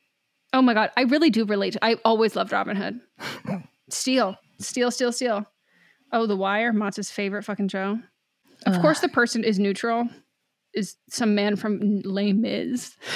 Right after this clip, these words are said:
Speaker 1: Of course. The most neutral thing in the, like, what, what even is that?
Speaker 2: Right.
Speaker 1: The long play about people being sad and dying and Anne Hathaway's in the movie version.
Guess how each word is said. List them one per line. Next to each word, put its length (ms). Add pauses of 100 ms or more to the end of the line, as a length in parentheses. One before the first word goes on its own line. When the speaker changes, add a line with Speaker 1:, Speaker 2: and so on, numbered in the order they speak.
(920)
Speaker 1:
Of 80
course. 320 (720)
The 100 (120)
most 220
neutral 440
thing 160
in 80
the, 100
like, 160
what, 160 (140)
what 180
even 160
is 140
that? 240 (340)
Speaker 2:
Right. 340 (360)
Speaker 1:
The 180
long 400
play 320
about 240
people 280
being 260
sad 440
and 140
dying 540
and 280 (140)
Anne 180
Hathaway's 520
in 80
the 40
movie 280
version. 440